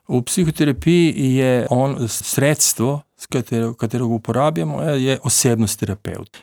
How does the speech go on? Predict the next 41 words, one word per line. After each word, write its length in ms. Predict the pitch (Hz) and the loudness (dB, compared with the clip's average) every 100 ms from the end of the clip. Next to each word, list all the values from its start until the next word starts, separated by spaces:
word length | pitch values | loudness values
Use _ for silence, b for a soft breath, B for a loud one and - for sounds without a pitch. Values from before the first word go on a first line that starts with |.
| - | -2
In 120 | 117 | 2
moja 140 | 165 | 4
osebnost 380 | 180 170 170 156 | 4 2 2 2
se 60 | 147 | 2
je 20 | |
razvijala 400 | 139 123 147 135 | 0 2 2 2
ne 140 | 131 | 2
samo 340 | 131 147 135 113 | 2 0 2 0
skozi 300 | - 110 110 | 0 -4 -4
strokovnost, 800 | - 113 - 101 98 131 139 139 | -2 -4 -2 0 0 -2 -4 -4
ampak 240 | 123 - | -4 -4
tudi 280 | 151 151 127 | -2 0 -2
skozi 300 | - - 120 | -4 -4 0
vse 140 | 170 | 0
te 260 | 165 165 139 | 2 2 2
druge 420 | 113 165 151 120 | 2 2 4 2
kulturne 920 | - 143 135 156 147 135 135 131 127 120 | 0 -2 0 2 2 4 2 4 2 2
in, 340 | 113 113 110 | 2 2 -2
eh, 320 | 117 104 101 98 | -2 -2 -2 0
socialne 560 | 139 127 143 135 135 | -2 2 0 2 0
vplive. 420 | 127 - 127 95 | -2 0 0 0
Tako 320 | - 156 - 175 | 0 -2 0 0
da 200 | 156 123 B | 2 0 B
umetnost 560 | 139 156 165 147 - 175 | 0 2 2 0 2 2
je 120 | 151 | 2
del 360 | 117 143 131 104 - | 4 4 4 0 -4
nečesa, 600 | 120 117 110 131 123 120 | 0 0 2 2 2 0
kar 160 | 123 | 2
je 60 | 120 | 0
st-, 180 | - 135 | 0 0
organiziralo 840 | 117 113 123 123 104 120 127 101 | 0 2 4 4 4 4 4 2
mene 240 | 98 104 | 0 0
ovak-, 440 | 92 92 95 - 107 | 0 -2 -4 -6 -6
tak-, 320 | - 107 - | -4 -4 -2
ovakšnega, 460 | 98 101 - 110 95 | -2 0 0 -2 0
kakšen 380 | 95 90 - | -4 -4 0
sem, 360 | - - 143 139 | 2 2 2 0
in, 260 | 127 127 135 | 2 2 2
in 220 | 120 117 | 0 -2
takega, 460 | - 113 110 123 117 | -2 -2 -2 -2 -2
ki, 180 | 123 | -2